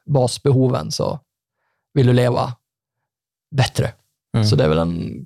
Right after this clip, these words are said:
Speaker 1: klassisk mekanism och jag tror att man ser det, alltså när den medelklassen växer fram i fattiga länder, börjar ställa krav på sin miljö och sådana saker. Så det spe-, det spelar roll.
Speaker 2: Mm.
Speaker 1: Alltså.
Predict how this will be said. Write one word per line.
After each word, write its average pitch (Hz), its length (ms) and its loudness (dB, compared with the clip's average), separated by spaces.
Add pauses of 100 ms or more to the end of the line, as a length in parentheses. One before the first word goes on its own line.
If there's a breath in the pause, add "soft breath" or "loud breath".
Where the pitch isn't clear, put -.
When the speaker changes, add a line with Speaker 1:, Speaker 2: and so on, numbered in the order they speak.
Speaker 1:
klassisk 135 360 -2
mekanism 135 380 -2
och 135 60 2
jag 131 120 -2
tror 143 160 0
att 127 60 -4
man 131 100 -4
ser - 260 -2
det, 165 180 -4
alltså 160 180 -6
när 151 340 -4 (100)
den 135 120 2
medelklassen 131 600 0
växer - 220 -4
fram - 240 -4
i 147 40 -6
fattiga - 320 -4
länder, 139 420 0 (500 soft breath)
börjar 135 220 2
ställa 123 260 -2
krav 135 320 -2 (100)
på - 320 -4 (520)
sin 123 240 2
miljö 123 320 2
och 151 160 -2 (840)
sådana 135 140 4
saker. - 280 0
Så 139 180 0 (720)
det 147 60 4
spe-, - 240 0
det 165 120 2
spelar 139 280 2
roll. 131 140 -2 (200)
Speaker 2:
Mm. 123 120 2
Speaker 1:
Alltså. 113 160 0